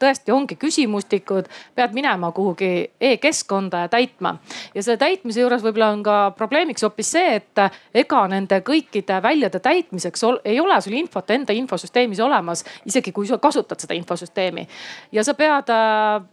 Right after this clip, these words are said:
natukene vaeva nägema, et neid välju täita. Ja seetõttu selle, kogu selle aruandluse teema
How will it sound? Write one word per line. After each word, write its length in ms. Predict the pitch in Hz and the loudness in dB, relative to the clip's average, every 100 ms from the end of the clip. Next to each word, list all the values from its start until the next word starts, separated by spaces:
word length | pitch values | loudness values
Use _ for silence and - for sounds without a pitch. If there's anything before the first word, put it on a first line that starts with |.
| _ - | _ -4
natukene 400 | 240 262 226 214 | -2 -2 0 2
vaeva 260 | 330 330 | 4 2
nägema, 340 | 202 185 180 165 | 0 0 -2 -4
et 80 | 175 | -4
neid 240 | 180 170 - | -4 -4 0
välju 240 | 208 196 | 0 2
täita. 420 | 196 196 - 165 156 - - - | 0 0 -2 -4 -4 -18 -20 -10
Ja 80 | 202 | -4
seetõttu 840 | 294 330 330 - 233 220 214 202 175 _ _ _ _ | -2 0 -2 2 2 4 2 0 -4 _ _ _ _
selle, 320 | - 214 202 190 - | -2 2 2 0 2
kogu 320 | 294 330 254 | 2 0 -2
selle 320 | 220 196 190 | 0 2 2
aruandluse 1000 | 185 175 208 311 240 208 196 180 170 175 | 2 2 2 4 4 2 -2 -6 -6 -2
teema 720 | 226 247 262 233 175 160 147 | 2 2 2 2 0 0 -4